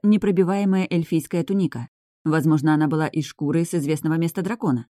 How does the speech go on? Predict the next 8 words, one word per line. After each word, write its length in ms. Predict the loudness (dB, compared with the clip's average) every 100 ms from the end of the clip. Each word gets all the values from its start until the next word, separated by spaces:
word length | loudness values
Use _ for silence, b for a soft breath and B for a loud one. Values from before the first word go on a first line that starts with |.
| _ _ _ -6
Зеленая 460 | 0 2 4 2
дрянь 360 | 2 0 0 0
разъела 500 | -2 -4 -2 -2 -2
рукав 300 | -2 -4 -4
рубашки 380 | -4 -4 -6 -6
и 140 | -6 -4
прожгла 400 | -4 -2 -2 -4
кожу. 380 | -4 -6 -10